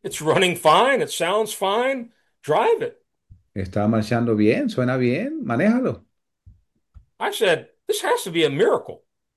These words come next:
Speaker 2: Yo dije, "Esto tiene que haber sido un milagro."
Speaker 1: I don't know if you believe God heals cars, but we do.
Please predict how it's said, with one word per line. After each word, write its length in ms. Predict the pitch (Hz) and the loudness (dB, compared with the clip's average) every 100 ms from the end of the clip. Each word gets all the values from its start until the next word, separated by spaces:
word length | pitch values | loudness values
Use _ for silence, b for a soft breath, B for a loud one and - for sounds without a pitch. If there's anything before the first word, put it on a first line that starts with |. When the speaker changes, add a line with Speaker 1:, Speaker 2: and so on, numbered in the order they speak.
| _ _ _ | _ _ _
Speaker 2:
Yo 200 | 104 107 | 0 2
dije, 260 | 113 110 107 | 4 2 0
"Esto 160 | - | 0
tiene 200 | 226 254 | -2 0
que 80 | 214 | 0
haber 100 | 190 | -2
sido 180 | 185 170 | 0 -2
un 60 | |
milagro." 500 | 143 202 214 139 101 - _ _ _ _ _ - | -2 -4 -6 -8 -12 -16 _ _ _ _ _ -6
Speaker 1:
I 100 | 233 | -2
don't 120 | 262 | 0
know 100 | 196 | -2
if 120 | - | -2
you 100 | 208 | -4
believe 380 | 165 165 202 180 | -2 0 -2 2
God 260 | 160 170 | 4 4
heals 320 | 139 170 156 - | 0 0 0 -2
cars, 420 | - 220 170 143 | 0 2 2 0
but 180 | 143 139 | -4 -4
we 140 | 214 | -6
do. 380 | 214 233 131 | -4 -2 -2